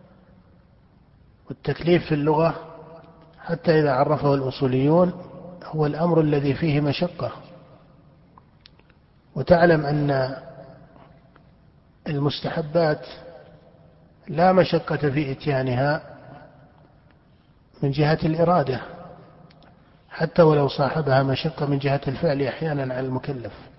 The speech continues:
لكنها من أصلها لا مشقة فيها، لأن الشارع ما عزم على فعلها،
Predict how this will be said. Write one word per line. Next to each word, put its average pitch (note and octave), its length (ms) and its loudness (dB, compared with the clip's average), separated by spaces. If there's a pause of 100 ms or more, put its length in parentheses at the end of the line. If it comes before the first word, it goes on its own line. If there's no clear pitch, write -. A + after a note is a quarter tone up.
(640)
لكنها D3+ 440 2
من F#3+ 180 2
أصلها D#3+ 640 2 (1040)
لا F#3 180 0
مشقة F3 560 2
فيها، E3 280 2
لأن D#3+ 240 -2
الشارع E3+ 440 0
ما E3+ 200 2
عزم D#3 340 2
على C3+ 260 -2
فعلها، B2+ 580 -6